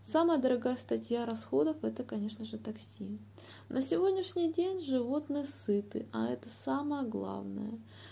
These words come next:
К сожалению, продукты не могут храниться вечность. Они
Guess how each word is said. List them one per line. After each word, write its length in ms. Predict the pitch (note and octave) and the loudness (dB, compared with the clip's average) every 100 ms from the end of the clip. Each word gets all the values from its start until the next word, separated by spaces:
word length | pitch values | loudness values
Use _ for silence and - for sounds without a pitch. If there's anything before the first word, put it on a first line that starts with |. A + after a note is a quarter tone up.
| - | -14
К 40 | - | 2
сожалению, 600 | C4+ C4+ D#4 F#4 F#4 D#4+ | 2 4 4 4 4 2
продукты 1080 | - C#4+ C#4 F4 F4+ - D4 D4 D4 C#4+ - | 4 4 6 4 4 0 4 4 4 0 0
не 220 | C4 C#4 | 2 4
могут 560 | C#4 D4+ D#4+ D4 D4 - | 4 4 2 2 0 -2
храниться 880 | - A3 G#3+ G#3 A3 A3 - A3+ A3 | -2 2 4 2 2 -2 0 0 2
вечность. 1000 | G#3 G#3 G3 F#3 - - G3 G3+ - - - - - - | -2 -4 -2 -2 -4 -6 -6 -8 -14 -20 -20 -16 -14 0
Они 320 | C4 D#4 | 4 6